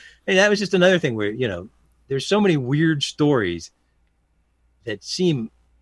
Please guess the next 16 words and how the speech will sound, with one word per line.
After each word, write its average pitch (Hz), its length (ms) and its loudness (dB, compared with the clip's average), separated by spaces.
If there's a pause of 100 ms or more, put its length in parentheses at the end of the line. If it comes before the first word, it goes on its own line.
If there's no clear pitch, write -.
they 131 80 -8
don't 208 180 0
make 190 160 0
any 139 140 0
sense. 95 320 -6
And 113 80 -6
that's 196 180 -2
one 190 120 0
of 135 60 0
the 110 80 -2
challenges, 117 560 -4
because 107 260 -8
a 120 60 -6
lot 160 200 -6
of 196 80 -6
people, 98 440 -10